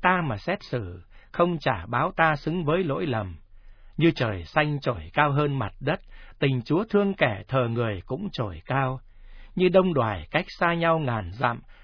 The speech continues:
tội ta đã phạm, Chúa cũng ném thật xa ta. Như người cha chạnh lòng thương con cái, Chúa cũng chạnh lòng thương kẻ kính tôn. Người quá biết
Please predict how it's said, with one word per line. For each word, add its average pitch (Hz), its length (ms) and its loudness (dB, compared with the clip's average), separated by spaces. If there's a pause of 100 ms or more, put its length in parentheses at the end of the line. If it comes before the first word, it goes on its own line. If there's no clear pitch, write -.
(160)
tội 135 300 2
ta 160 140 4
đã 156 180 0
phạm, 120 300 0 (280)
Chúa 151 200 2
cũng 165 260 -2
ném 147 240 0
thật - 240 -8
xa 135 380 -2
ta. 127 280 -2 (640)
Như 196 120 6
người 143 260 4
cha 185 260 2
chạnh 143 280 -2
lòng 107 340 -2
thương 165 240 0
con 160 260 2
cái, 143 360 0 (300)
Chúa 180 180 4
cũng 190 260 0
chạnh 151 220 -2
lòng 110 360 -2
thương 170 240 0
kẻ 95 340 -2
kính 151 200 -2
tôn. 135 340 0 (640)
Người 143 200 6
quá 165 240 6
biết 226 200 0